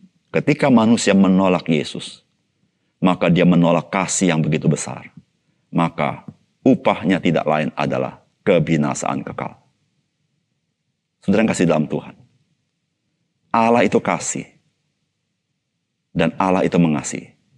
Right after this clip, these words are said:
Tetapi jangan lupa, Allah yang kasih, Allah yang mengasihi, Allah menyatakan kasihnya yang besar itu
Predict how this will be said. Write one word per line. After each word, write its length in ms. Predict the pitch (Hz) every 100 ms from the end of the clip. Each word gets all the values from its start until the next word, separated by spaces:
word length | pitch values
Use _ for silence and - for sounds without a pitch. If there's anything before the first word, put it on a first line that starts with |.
| _ _ _ _ _
Tetapi 300 | - 80 -
jangan 220 | 82 78
lupa, 320 | 80 76 - - _ _ _ _ _ _ _ _
Allah 320 | 95 95 95 92
yang 100 | 90
kasih, 600 | 92 - 95 98 143 - 87
Allah 240 | 82 85
yang 80 | 82
mengasihi, 460 | 80 - 87 80 -
Allah 320 | 85 85 87
menyatakan 560 | 87 87 73 80 80
kasihnya 640 | - 80 - - 78 80 78
yang 160 | 76
besar 320 | 76 - 67 -
itu 300 | 65 -